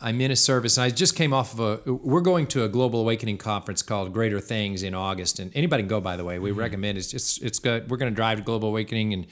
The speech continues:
Speaker 1: I mean, down Oklahoma City. That's why we're
Speaker 2: Mm-hmm.
Speaker 1: advertising it. It's a drive instead
Speaker 2: Yeah.
Speaker 1: of a fly.
Speaker 2: Yep.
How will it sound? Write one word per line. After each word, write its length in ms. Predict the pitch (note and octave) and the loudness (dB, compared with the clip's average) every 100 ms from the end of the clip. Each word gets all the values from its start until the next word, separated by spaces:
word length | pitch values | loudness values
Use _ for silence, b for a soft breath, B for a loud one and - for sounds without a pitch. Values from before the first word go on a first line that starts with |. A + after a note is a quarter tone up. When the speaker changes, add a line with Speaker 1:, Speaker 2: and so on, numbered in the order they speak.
| B - | B -4
Speaker 1:
I 40 | |
mean, 80 | A#2 | 0
down 180 | B2 B2+ | 2 2
Oklahoma 400 | B2+ B2 C#3 C3 | 0 2 2 4
City. 180 | A#2+ A2+ | 4 2
That's 200 | G#2 B2 | 2 2
why 100 | D3 | 4
we're 120 | A#2 G#2 | 4 4
Speaker 2:
Mm-hmm. 80 | |
Speaker 1:
advertising 400 | G#2 G2+ G2 F#2+ F#2+ | 2 0 -2 -2 -4
it. 100 | F#2+ | -6
It's 180 | G#2 - | -2 -2
a 20 | |
drive 440 | G2+ G#2+ E2+ D#2 | 0 0 0 -4
instead 160 | B2+ A2 | -4 -2
Speaker 2:
Yeah. 40 | G#2+ | 0
Speaker 1:
of 40 | |
a 40 | G2 | -2
fly. 400 | - G2 D#2 D#2 | 0 0 -2 -4
Speaker 2:
Yep. 120 | A2 | -6